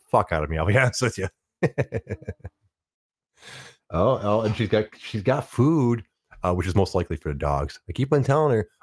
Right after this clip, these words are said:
"Our dogs are getting fat." The vet says our dogs are overweight. Uh, l-, yet I still doing stuff, catching, doing, I still catch her doing stuff like putting, like, rice, uh, in their, in their, uh, food, like, their regular dog food. Uh, like one of the dishes, uh, that you can get at the, uh,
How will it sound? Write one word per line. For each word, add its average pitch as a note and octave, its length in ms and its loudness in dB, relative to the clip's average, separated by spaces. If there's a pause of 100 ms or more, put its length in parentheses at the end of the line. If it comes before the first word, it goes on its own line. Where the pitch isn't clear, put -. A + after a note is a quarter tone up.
"Our F#2+ 80 2
dogs A2 320 2
are G#2+ 100 2
getting G2 240 -4
fat." F2 380 0
The D#2+ 120 -10
vet G#2 200 0
says E2+ 280 -2
our D#2 100 -2
dogs D2+ 320 -2
are D2 120 -4
overweight. C#2+ 680 -6 (240)
Uh, C#2+ 140 0
l-, D#2 400 -2
yet F2+ 220 2
I F#2+ 60 2
still G2 200 -2
doing F#2 260 2
stuff, - 320 -2 (200)
catching, F#2+ 340 -2
doing, F2 320 -2
I F2+ 100 -2
still - 260 0
catch - 240 -6
her F#2 60 -2
doing F#2 280 2
stuff D#2+ 240 -2
like D2+ 200 -4
putting, D#2+ 280 -4
like, D2 140 -2
rice, D#2 540 -2 (540)
uh, C#2+ 280 -2
in D#2+ 140 0
their, D#2 220 2
in E2+ 180 -4
their, D2 200 0 (160)
uh, C#2+ 280 -2
food, D#2+ 320 0 (680)
like, D2 200 -2
their D2+ 120 0
regular D2+ 340 0
dog D2+ 280 -2
food. E2+ 260 -2 (500)
Uh, B1+ 120 -6
like C#2+ 240 -4
one F2 100 2
of D2+ 80 0
the C2+ 60 -6
dishes, D#2 500 -4
uh, C#2 300 -2
that - 220 -10
you E2+ 100 -8
can F2 100 0
get D#2 180 0
at D2 160 -4
the, C2+ 300 -6
uh, - 80 -8